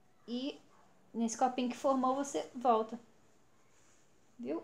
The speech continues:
Assim. Isso aí é só você ir ajeitando pra deixar ela direitinho. Em que a ponta fique aqui, ó, embaixo. Tá? A ponta fica aqui embaixo, ó.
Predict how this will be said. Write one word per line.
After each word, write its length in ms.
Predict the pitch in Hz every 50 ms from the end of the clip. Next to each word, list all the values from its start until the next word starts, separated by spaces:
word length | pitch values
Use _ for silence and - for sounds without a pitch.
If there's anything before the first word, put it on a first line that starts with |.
| - -
Assim. 380 | 285 294 - - - 214 196
Isso 160 | 196 - -
aí 160 | 214 214 233 262
é 100 | 285 277
só 160 | 285 277 277
você 140 | 277 - 294
ir 60 | 285
ajeitando 680 | 285 285 285 269 247 254 - 285 311 294 247 214 214 214 - - - - - - - - -
pra 80 | - 226
deixar 280 | 220 226 233 - 247 233
ela 180 | 233 233 240
direitinho. 920 | 233 233 254 247 269 294 285 285 - - 226 214 220 226 240 269 320 - - - - - - 226
Em 20 |
que 140 | 214 - 247
a 80 | 247 247
ponta 600 | - - - 240 240 254 269 285 285 330 320 330 - - - - - - - -
fique 440 | - - - - 233 240 240 240 285
aqui, 320 | 262 262 - - 240 240 233
ó, 160 | 202 170 165 - - - -
embaixo. 580 | 220 220 277 269 226 180 175 - - - 180 - - - - - - - - - - - - - -
Tá? 320 | - 214 208 214 233 262 254 - - - - - - - - - - - - - - - - - - - - - - -
A 120 | - -
ponta 160 | - 208 202 208
fica 220 | - 233 233 233
aqui 140 | 226 - 269
embaixo, 380 | 254 233 196 175 175 - -
ó. 60 | 175